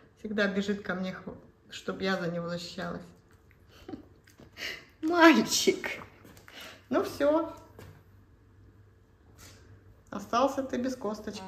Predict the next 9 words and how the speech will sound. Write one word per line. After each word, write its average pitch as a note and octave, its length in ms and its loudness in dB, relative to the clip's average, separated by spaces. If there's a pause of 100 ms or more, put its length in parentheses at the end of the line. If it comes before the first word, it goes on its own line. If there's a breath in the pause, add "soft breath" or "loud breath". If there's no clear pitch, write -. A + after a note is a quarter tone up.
А, F3+ 40 -10
девочки, F#3+ 440 -2
хотела G#3 460 10
вам F#3+ 240 12
ещё G3 320 6
показать F#3+ 560 2
одно F#3 180 2
своё F3+ 360 8
приобретение, F#3 1300 6